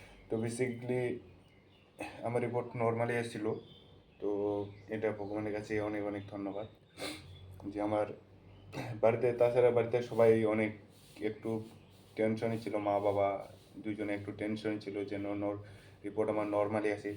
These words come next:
তো কালকে তো ইন্ট্রোটা ভালো করে দিতে পারিনি। তো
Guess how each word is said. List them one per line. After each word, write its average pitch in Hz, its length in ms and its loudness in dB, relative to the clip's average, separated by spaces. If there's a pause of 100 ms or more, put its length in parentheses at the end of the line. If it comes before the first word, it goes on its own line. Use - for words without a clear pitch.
তো 107 80 0
কালকে 107 280 2
তো 107 80 -2
ইন্ট্রোটা 117 440 0
ভালো 104 240 0
করে 110 160 -2
দিতে 110 260 -2
পারিনি। 104 320 -2 (1080)
তো 107 260 4